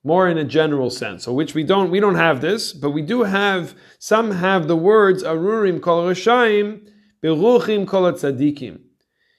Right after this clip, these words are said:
When the point is, says Rabbi Breitowitz, is that we should generalize and not be specific on people. So again, even on Purim, we show our true colors, who we love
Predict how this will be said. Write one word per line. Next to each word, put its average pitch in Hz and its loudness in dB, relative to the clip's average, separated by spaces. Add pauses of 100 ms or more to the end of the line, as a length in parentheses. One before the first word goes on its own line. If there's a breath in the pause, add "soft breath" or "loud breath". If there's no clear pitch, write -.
(480)
When 156 0
the 156 -2
point 233 0
is, 214 2
says 156 -6
Rabbi 170 0
Breitowitz, 190 2
is 135 -10
that 156 -2
we 156 -6
should 127 -10
generalize 143 0 (420)
and 147 -6
not 208 0 (160)
be 165 -2
specific 160 -4
on 123 -6
people. 110 -12 (220)
So 151 -2
again, 139 0 (180 soft breath)
even 202 -4
on 175 -2
Purim, 208 0
we 151 -6
show 180 -4
our 180 0
true 208 -4
colors, 196 -2 (240 soft breath)
who 165 -2
we 160 0
love 175 2